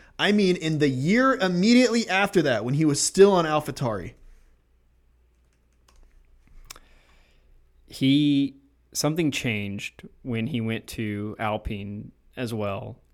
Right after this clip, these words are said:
Speaker 2: where he's not even getting, like, we thought that he would be better than Esteban. No, did we think he'd be better than Esteban
Speaker 1: No, I
Speaker 2: Ocon?
Speaker 1: thought that they would be about even. I
Speaker 2: About
Speaker 1: think that
Speaker 2: even?
Speaker 1: they're an equal trade-off.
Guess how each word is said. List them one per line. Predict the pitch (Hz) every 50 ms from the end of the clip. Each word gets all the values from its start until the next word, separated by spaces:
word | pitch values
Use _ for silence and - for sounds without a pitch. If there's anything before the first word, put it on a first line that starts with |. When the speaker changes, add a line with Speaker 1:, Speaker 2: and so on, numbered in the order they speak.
| _ _ _ _ _ _ _ -
Speaker 2:
where | 120 110 113 110 110
he's | 104 - 127 127 120
not | 156 160 180 196
even | 185 135 120 117 117
getting, | 120 131 123 123 120 123 117
like, | 110 107 107 107 104 - - _ _ _ _ _ _ _ _ _ _ - _ _ _ _ _ _ - - _ - - _ _ _ _ _ _ _ _ _ _ _ _ _ _ _ _ -
we | - 156 202
thought | 240 294 269 262 -
that | 151 127
he | 143 147
would | 139 131 120 117
be | 123 127 120
better | 127 120 117 123 123
than | 120 113
Esteban. | 113 113 113 - 131 - 135 156
No, | 175 180 180
did | 170 180 190
we | 220
think | 214 233 226
he'd | 226 233 196
be | 202 196
better | 185 185 185
than | 175 170
Esteban | 165 165 - 170
Speaker 1:
No, | 180 185 180 170
I | 165 180
Speaker 2:
Ocon? | 156
Speaker 1:
thought | 202 196 -
that | 185 -
they | 180 160
would | 156 143
be | 143 139
about | 131 123 123 113 110
even. | 107 104 101 104
I | 147
Speaker 2:
About | 143 147
Speaker 1:
think | 143 147 143
that | 147
Speaker 2:
even? | 143 147
Speaker 1:
they're | 156 139
an | 127 120
equal | 127 127 - 123 120
trade-off. | - - 104 104 98 92 90 - - - -